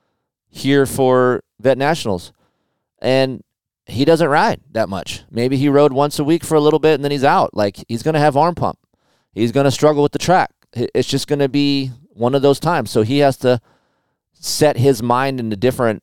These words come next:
in a different space and be like, "I'm just gonna go have fun, and whatever happens, happens, and don't ride over your head." And that's what you got. But if you can ride two days a week, here's what you do.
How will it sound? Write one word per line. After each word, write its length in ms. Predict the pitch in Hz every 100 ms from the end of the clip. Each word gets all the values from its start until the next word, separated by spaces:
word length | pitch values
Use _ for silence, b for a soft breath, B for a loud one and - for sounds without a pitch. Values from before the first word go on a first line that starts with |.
| _
in 140 | - 113
a 40 |
different 300 | 104 131 113
space 360 | - 147 147 127
and 40 |
be 60 | 107
like, 160 | 110
"I'm 100 | 107
just 140 | 127 -
gonna 100 | 123
go 200 | 113 110
have 180 | 107 101
fun, 220 | 110 110
and 100 | 101
whatever 320 | 98 107 98
happens, 340 | 104 98 92
happens, 380 | 110 117 101 101
and 80 | 95
don't 160 | 107 82
ride 160 | 104
over 120 | 104
your 120 | 98 107
head." 240 | 135 - -
And 120 | 95
that's 200 | 107 -
what 160 | 107 -
you 80 |
got. 240 | 95 107 - _ _ _ _ _ _ _ -
But 100 | 123
if 100 | 131
you 60 |
can 300 | 135 170 175
ride 200 | 180 170
two 140 | - 165
days 220 | 151 143
a 60 | 139
week, 260 | 135 -
here's 240 | - 127 113
what 200 | 117 -
you 60 |
do. 220 | 101 87